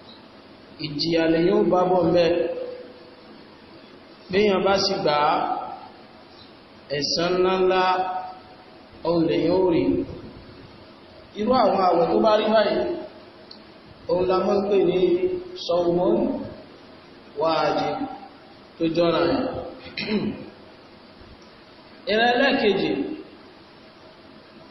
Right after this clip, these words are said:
òun ni sawmu tatawwu'.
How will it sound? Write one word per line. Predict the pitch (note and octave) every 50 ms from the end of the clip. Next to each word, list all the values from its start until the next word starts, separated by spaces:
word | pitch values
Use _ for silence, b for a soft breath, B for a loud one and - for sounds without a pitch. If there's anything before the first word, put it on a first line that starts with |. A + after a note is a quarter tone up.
| - - - - - - - - - - - - - - - - - - -
òun | - F#3 G#3 A3
ni | A3 A3
sawmu | G#3 G#3 A#3+ B3 B3 A#3+ A#3 G#3+
tatawwu'. | - G#3 G3+ G3+ - G#3+ G3+ G3 F3+ E3+ F3+ F3 E3 E3 E3 E3+ - -